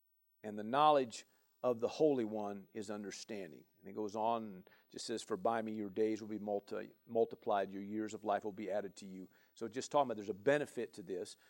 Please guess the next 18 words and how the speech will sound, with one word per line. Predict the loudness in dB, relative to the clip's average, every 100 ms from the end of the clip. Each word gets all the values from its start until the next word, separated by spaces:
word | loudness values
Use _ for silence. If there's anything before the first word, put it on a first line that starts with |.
| _ _ -2
But | 0
he |
says, | 2 0 0
"The | -4
fear | -4 2 8 8
of |
the | 8
Lord," | 6 8 6 4 2
verse | -2 -2
ten, | -6 -6 -6
"the |
fear | -6 2 4 4
of |
the | 2
Lord | 2 2 4 2
is | 0 -6
the | -8
beginning | -10 -10 -4 -4 -4 -6 -10